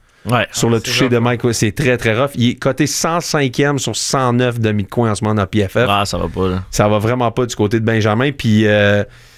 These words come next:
Speaker 2: j'espère qu'il peut se remettre sur les rails parce que,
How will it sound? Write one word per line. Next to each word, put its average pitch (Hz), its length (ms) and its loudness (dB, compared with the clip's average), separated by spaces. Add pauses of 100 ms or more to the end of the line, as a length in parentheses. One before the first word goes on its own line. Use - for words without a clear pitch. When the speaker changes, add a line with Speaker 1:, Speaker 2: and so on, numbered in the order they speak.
(220)
Speaker 2:
j'espère 156 360 0
qu'il - 120 -16
peut 151 100 2
se 147 100 0
remettre 147 240 0
sur 147 140 2
les 135 140 4
rails 170 240 2
parce 127 240 -2
que, 110 760 2